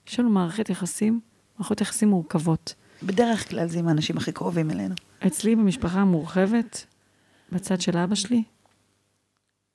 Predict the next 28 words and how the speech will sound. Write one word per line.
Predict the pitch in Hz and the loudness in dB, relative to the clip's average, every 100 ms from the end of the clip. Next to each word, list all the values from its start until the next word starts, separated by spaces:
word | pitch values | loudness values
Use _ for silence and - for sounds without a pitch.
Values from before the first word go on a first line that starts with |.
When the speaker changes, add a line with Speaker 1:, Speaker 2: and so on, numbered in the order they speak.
| _ _ _ - | _ _ _ 0
Speaker 1:
אין, | 180 175 170 | 2 4 4
אה, | 151 | 2
קשר. | - 151 160 151 - _ _ _ _ 233 | -2 -6 -4 -6 -8 _ _ _ _ -4
כולם | - 214 | 0 2
שם, | 190 196 | 2 0
אף | 202 | -2
אחד | - | 0
לא | 208 | 2
מדבר | 185 175 | 4 2
שם | 175 | 2
עם | 180 | 2
אף | 165 - | 2 -2
אחד. | - 151 160 _ _ _ _ _ _ _ _ _ _ _ - - _ _ _ _ _ _ _ _ _ _ _ _ _ - | -4 -4 -6 _ _ _ _ _ _ _ _ _ _ _ -20 -20 _ _ _ _ _ _ _ _ _ _ _ _ _ -2
אמ, | 202 180 175 165 165 165 160 160 165 - _ _ _ _ _ _ - | 0 2 2 2 2 2 2 0 -2 -8 _ _ _ _ _ _ -4
וגם | 208 190 262 | -2 2 2
המשפחה | 277 220 208 214 | 2 0 -2 -2
של | 214 214 | 0 2
אמא | 220 | 0
שלי, | - 185 | 0 0
על | 180 | 0
אף | - | 0
העובדה | 180 190 | 0 0
שזה | 196 151 | 0 -2
הפתיע | 156 - 202 226 | -2 0 0 0
אותי, | 233 240 | 0 0
זה | 233 175 | 2 2
לא | 165 | 0
פסח. | 160 - 151 - - | -2 -2 -4 -6 -12